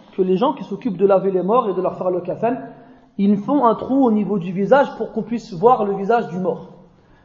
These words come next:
هذا لا أصل له في الشرع. هذا لا أصل له في الشرع. Il n'y a aucun hadith qui fait référence à cela dans le din. Est-ce que ça veut dire que c'est interdit ?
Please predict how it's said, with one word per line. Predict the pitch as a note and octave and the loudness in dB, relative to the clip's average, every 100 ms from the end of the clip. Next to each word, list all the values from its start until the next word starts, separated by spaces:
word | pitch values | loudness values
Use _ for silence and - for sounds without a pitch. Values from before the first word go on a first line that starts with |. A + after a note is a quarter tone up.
| _ | _
هذا | A3 C4 | 2 4
لا | D#4 D#4 | 6 4
أصل | A3+ G3+ | 0 -4
له | D#3 | -6
في | D3 | -8
الشرع. | D#3+ C#3+ G#2+ - _ _ _ _ _ _ _ _ - | -14 -14 -16 -20 _ _ _ _ _ _ _ _ 4
هذا | G3+ A3+ A3 A3 | 6 8 6 4
لا | A3+ B3 B3 | 4 2 -2
أصل | A3 - A3+ | -6 -6 -6
له | A3 A3 | -4 -4
في | G#3 | -4
الشرع. | G3+ C#3+ - - - _ | -8 -12 -14 -18 -20 _
Il | |
n'y | F#3+ | -2
a | |
aucun | A3+ B3 | -2 -2
hadith | - F#3+ C4+ C4+ | -2 -2 -2 -6
qui | |
fait | - | -6
référence | G3 F3+ G3 G#3 G3+ | -6 -4 -2 -2 -2
à | G3+ | -6
cela | - F3 E3+ - - _ _ _ _ - | -4 -4 -6 -10 -20 _ _ _ _ -6
dans | D#3+ | -6
le | D3 | -6
din. | - - - _ _ _ _ _ _ _ _ _ _ _ _ _ | -12 -18 -20 _ _ _ _ _ _ _ _ _ _ _ _ _
Est-ce | G#3+ G#3 | 0 4
que | |
ça | C#4+ D4 | 6 6
veut | |
dire | D4 | 6
que | D4 | 0
c'est | C4+ | 0
interdit ? | B3+ C4 A#3 A3 E4 | 2 0 -2 -2 -4